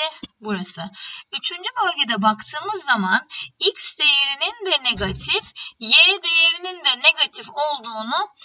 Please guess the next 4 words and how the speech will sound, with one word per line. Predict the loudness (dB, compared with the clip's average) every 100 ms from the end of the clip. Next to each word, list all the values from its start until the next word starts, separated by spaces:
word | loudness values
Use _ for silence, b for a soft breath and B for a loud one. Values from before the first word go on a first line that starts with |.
| B _
görebiliyoruz. | -10 -6 -2 -2 -2 -8 _ -8 -6 -6 -6 -6 -4 -2 0 -2 -4 B B B -6
Peki | -4 -4 -6
o | -4
zaman | 2 2 2